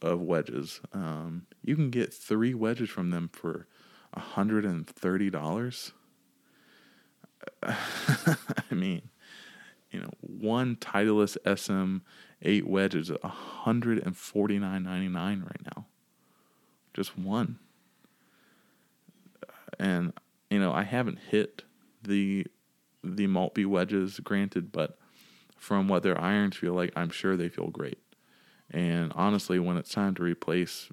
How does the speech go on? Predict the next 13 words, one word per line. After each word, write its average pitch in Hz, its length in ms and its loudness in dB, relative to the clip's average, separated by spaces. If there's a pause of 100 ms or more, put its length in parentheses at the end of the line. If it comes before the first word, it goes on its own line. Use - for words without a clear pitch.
my 87 220 0
S 90 220 -2
M 87 100 0
sevens, 101 520 0 (100)
I'm 92 340 -2
gonna 92 360 2 (260)
get 95 300 2
the 92 80 0
Maltby 92 380 0
irons. 92 560 -2 (800)
Um, - 480 -2 (1120)
they're 90 160 -2
just, - 560 -4